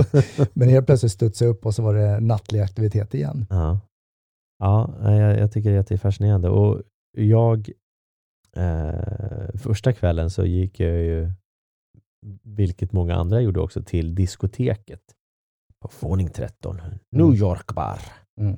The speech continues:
Speaker 1: inte
Speaker 2: Mm.
Speaker 1: jag, för jag
Speaker 2: Nej.
Speaker 1: gick och la mig, kan jag säga.
Speaker 2: Ja, fast du gick till en annan. Du satt kvar i en annan bar, försök inte. Ah, ja. Och nätverkade. Hur som helst, där är jag. Så,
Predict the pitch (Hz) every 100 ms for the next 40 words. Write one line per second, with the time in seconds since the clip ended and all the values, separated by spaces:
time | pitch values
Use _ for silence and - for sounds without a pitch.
0 | - - 107 117 104 92 101 - 95 95
1 | 95 101 101 95 - 113 - 156 _ _
2 | _ _ 85 80 82 85 - 92 - 85
3 | 85 - 82 82 78 78 82 82 92 -
4 | - - 82 82 - 80 76 - - -
5 | 92 - - - - 98 98 _ _ _
6 | _ 120 98 78 82 - - - - 117
7 | 151 143 85 - - - _ _ _ _
8 | _ 120 143 98 - 101 113